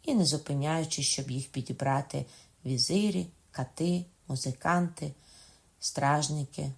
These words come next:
мухобій і кальянник. Тільки слони пройшли, як завжди, неквапливо і поважно, бо вони, хоча й були в емірському пошті, не мали жодних причин боятися народу.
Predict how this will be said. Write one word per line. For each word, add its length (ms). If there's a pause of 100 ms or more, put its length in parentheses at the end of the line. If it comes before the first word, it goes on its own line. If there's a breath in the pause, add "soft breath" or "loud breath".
(180)
мухобій 680 (340)
і 100
кальянник. 680 (1200)
Тільки 360
слони 600
пройшли, 400
як 200
завжди, 460
неквапливо 840
і 80
поважно, 680 (540 soft breath)
бо 160
вони, 320 (640 soft breath)
хоча 460
й 120
були 300
в 80
емірському 640
пошті, 540 (480 soft breath)
не 140
мали 340
жодних 440
причин 480
боятися 640
народу. 460